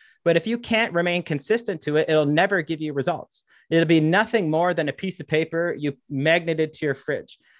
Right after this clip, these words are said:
Uh, consistency and, and following the program is key. So whenever you come across a, a, a diet, one of the first things that you should say is,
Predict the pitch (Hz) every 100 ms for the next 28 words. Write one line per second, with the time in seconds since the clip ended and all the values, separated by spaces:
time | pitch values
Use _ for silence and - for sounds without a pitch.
0 | _ _ - 147 147 165 - 226 254 240
1 | - 208 208 180 160 156 139 - 196 190
2 | 202 185 160 - 156 160 165 165 170 147
3 | - - 185 143 - _ _ _ - 180
4 | 170 170 202 294 262 240 202 180 - 190
5 | 170 - 156 147 156 156 131 117 156 170
6 | 175 110 - - _ _ - 160 208 190
7 | - 208 240 254 - 180 180 180 - 170
8 | - 139 - 143 147 117 - _ _ 156
9 | 151 156 143